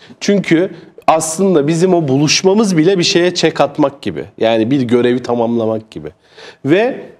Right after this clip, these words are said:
dinlemediğimiz için de karşı taraf bir şey anlatıyor. Ben onu dinlemiyorum.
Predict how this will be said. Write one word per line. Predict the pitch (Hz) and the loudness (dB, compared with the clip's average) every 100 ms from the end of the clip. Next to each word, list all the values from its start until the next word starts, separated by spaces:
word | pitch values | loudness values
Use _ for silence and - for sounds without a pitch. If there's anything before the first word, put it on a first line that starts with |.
| 110 | -8
dinlemediğimiz | 110 160 190 262 233 180 165 147 | -2 2 2 2 2 2 2 2
için | 226 226 196 147 | 0 0 0 2
de | 196 277 - - - | 0 -2 -8 -20 -4
karşı | 240 226 - | -2 -2 0
taraf | 170 131 - | 0 0 -2
bir | |
şey | - 220 | -2 0
anlatıyor. | 220 226 226 233 247 262 - - _ - | 2 0 0 0 0 -4 -12 -20 _ -2
Ben | 147 | 0
onu | 170 139 | 0 0
dinlemiyorum. | 123 190 240 226 233 | 0 2 2 2 0